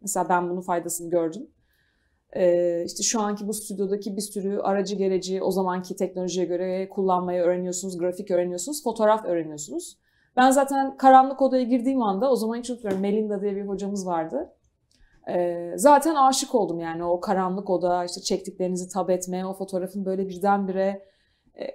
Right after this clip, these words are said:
banyoda çıkması yavaş yavaş filan. E, hatta medya ağırlıklı düşünüyordum. Hoca dedi ki sen, e, işte o zaman mix video, fotoğraf diye bölümler vardı.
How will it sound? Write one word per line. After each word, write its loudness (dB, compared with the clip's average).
banyoda 4
çıkması -2
yavaş 6
yavaş 0
filan. -6
E, -4
hatta 2
medya 6
ağırlıklı 2
düşünüyordum. -2
Hoca 2
dedi -2
ki 0
sen, -2
e, -16
işte -6
o 4
zaman 0
mix -2
video, -2
fotoğraf 0
diye 0
bölümler -2
vardı. -6